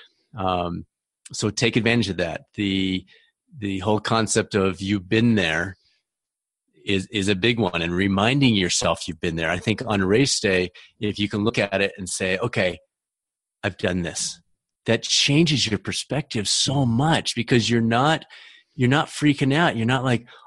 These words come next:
"Oh my gosh, I'm at the start of the Hawaii Ironman World Championship. This is crazy." You, you just say, "You know what? I've been here. Yeah, it wasn't the exact same spot, but I've, I've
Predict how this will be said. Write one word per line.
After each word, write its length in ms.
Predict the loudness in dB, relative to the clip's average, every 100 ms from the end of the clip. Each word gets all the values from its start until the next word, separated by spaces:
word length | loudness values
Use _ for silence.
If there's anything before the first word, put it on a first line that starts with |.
| _ 2
"Oh 100 | 6
my 160 | 6
gosh, 400 | 6 4 4 0 2
I'm 160 | 6 6
at 80 |
the 80 | 4
start 380 | 0 4 4 6
of 80 | 4
the 80 | 4
Hawaii 500 | 2 4 6 6 6
Ironman 480 | 4 4 4 4
World 200 | 4 4
Championship. 840 | 4 2 4 4 2 2 4 2 -2 -20 -2
This 260 | 4 6 6
is 100 | 2
crazy." 840 | 0 4 8 8 8 6 4 4 -2 -20 -12 -4
You, 260 | 4 4 4
you 160 | -2 2
just 180 | 2 4
say, 180 | 6 6
"You 140 | 6
know 80 | 6
what? 240 | 4 2 -2 _ _ _ _ _ -2
I've 200 | 0 4
been 180 | 4 4
here. 320 | 0 -4 -8 _
Yeah, 300 | 2 4 4
it 200 | 2 0
wasn't 320 | 4 2 2
the 80 | 0
exact 540 | -2 -2 0 0 0 -4
same 260 | -4 -2
spot, 520 | -4 -4 -2 0 -2 -4 -20 _ _
but 160 | -4 0
I've, 280 | 2 0 -4
I've 100 | -12